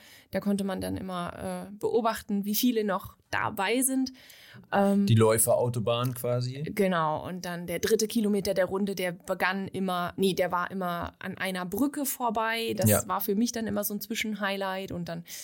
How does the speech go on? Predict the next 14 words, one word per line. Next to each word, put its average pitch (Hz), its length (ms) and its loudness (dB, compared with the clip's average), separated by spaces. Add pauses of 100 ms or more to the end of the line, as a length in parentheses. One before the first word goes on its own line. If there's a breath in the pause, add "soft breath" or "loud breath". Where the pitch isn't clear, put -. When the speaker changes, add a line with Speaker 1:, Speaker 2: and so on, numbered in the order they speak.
(240 loud breath)
Speaker 1:
äh, 170 300 0
gab's 175 260 -8
noch 180 200 -6
mal, 190 360 -6 (400 soft breath)
äh, 180 320 0
so 190 160 -4
einen 190 120 -2
kleinen 185 400 -2
Part 180 400 -4
mit 185 260 -2
etwas 185 400 0
steinigerem 202 680 2
Untergrund, 190 680 -6 (400 loud breath)
ähm, 180 360 0